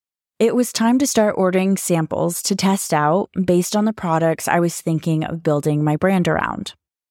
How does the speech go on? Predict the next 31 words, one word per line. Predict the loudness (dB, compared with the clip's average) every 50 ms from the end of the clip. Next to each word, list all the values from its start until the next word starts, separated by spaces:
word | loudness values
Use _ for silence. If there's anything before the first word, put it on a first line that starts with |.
| _
My | -2 -2 0
first | 0 2 0 0 0 -2 -2
product | 0 0 2 2 0 0 0
idea | 0 0 2 2 2 2 2 2 2 2 2
was | 0 0 0
actually | 0 -2 -2 -2 -4 -6 -4 -2 0 2 2 2 2 0 0 -2 _ _ _ _ _ _ _ _ -2
an | 0 0
aesthetically | 0 0 -2 -4 _ 0 0 2 0 0 -2 -2 -2 0 0 0
pleasing | -2 -6 -8 -4 -2 0 0 0 0 0 0 0 0 -2
Ziploc | -2 -2 -4 -4 -2 0 0 0 -2 _ -2
bag | 0 2 2 2 0 -2 -4 -6 -8
storage | -6 -6 -4 -2 0 0 0 0 -2
organizer | -2 -2 -2 0 0 0 2 0 0 0 0 0 0 0
made | 0 2 2 2 2 2 0 0 -2
out | -2 0 0 2
of | 2 0 0 0
a | -2 0 0
nice | 0 2 2 0 0 -2 -4
acrylic | -6 -6 -2 -2 -2 -2 -4 -4 -4
material. | -6 -4 -4 -4 -4 -4 -4 -4 -4 -4 -6 -6 -8 -10 _ _ _ _ _ _ _ _ _ _ _ _ -2
At | -2 -2 -2 -2
the | -2 -2
time, | 0 0 0 2 2 2 0 0 -2 -2
this | -2 -2 -2 -2
product | 0 0 0 0 0 0 0 0
idea | 0 2 2 2 2 2 2 0 0
had | -4 -6 -4 -2 0 0 0 0 -2 -6 _
pretty | -4 -2 0 0 2
high | 2 2 0
profit | 0 -2 -2 0 0 0 0 -2 -4
margins, | 0 0 0 0 0 -2 -2 0 0 0 0 -2 -4